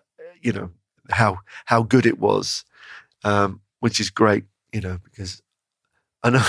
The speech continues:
<laughs> I know some of the other concerts she's been to, the, uh, the musical performances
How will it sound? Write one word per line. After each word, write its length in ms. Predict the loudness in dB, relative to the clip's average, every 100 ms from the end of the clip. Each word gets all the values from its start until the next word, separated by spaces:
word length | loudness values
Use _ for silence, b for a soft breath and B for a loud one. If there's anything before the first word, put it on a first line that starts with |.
| -2
<laughs> 160 | -6 0
I 100 | 0 2
know 120 | 2
some 260 | 4 2 2
of 80 |
the 120 | 4 6
other 160 | 4
concerts 440 | 2 0 0 -2 -2
she's 180 | -6
been 240 | -2 -2 0
to, 280 | 0 0 -2 B B B B B B B -14 -8
the, 360 | -2 0 2 2
uh, 260 | 2 2 0
the 220 | 2 2 2 _
musical 460 | -2 2 2 0
performances 760 | 0 2 4 2 0 0 -2 -6